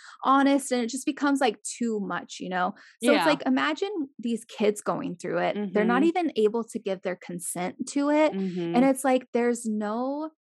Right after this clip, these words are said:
Speaker 1: work home balance when this is your job. Like, it's not right that these parents
Speaker 2: No.
Speaker 1: expect the kids to do this to bring in the income. Like, the kids should not be the parents' job, if that
Speaker 2: No.
Speaker 1: makes sense.
Speaker 2: Absolutely not.
Speaker 1: It's so weird.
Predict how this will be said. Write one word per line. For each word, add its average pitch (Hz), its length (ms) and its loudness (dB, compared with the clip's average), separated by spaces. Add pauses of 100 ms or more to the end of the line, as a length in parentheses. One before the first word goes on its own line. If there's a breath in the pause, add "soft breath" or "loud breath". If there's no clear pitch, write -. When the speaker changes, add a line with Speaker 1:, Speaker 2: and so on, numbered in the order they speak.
(520)
Speaker 1:
work 202 640 -4 (360)
home 196 640 -2
balance 180 600 0
when 185 180 -2
this 185 200 -2
is 202 180 -2
your 202 140 4
job. - 200 -4
Like, 254 140 2
it's - 200 -4
not 359 280 -2
right 196 320 -4
that 185 120 -4
these 196 320 -8
parents 185 480 0
Speaker 2:
No. 139 220 -2 (760)
Speaker 1:
expect 214 600 -2
the 208 80 4
kids 196 380 -2
to 185 120 -6
do 175 200 -2
this 170 220 -6
to 202 100 -8
bring 190 240 -2
in 175 100 -4
the 170 140 -6
income. 175 440 -6
Like, 180 240 -2
the 208 100 2
kids 233 340 -2
should 254 200 -4
not 202 240 -4
be 185 120 -4
the 170 100 -8
parents' - 460 -8
job, - 420 -8 (240)
if 202 140 -2
that 175 160 0
Speaker 2:
No. 226 160 0
Speaker 1:
makes 131 140 -12 (100)
sense. - 600 -12
Speaker 2:
Absolutely 180 640 -2
not. 143 240 0
Speaker 1:
It's - 260 -2
so 233 300 2
weird. 101 600 -8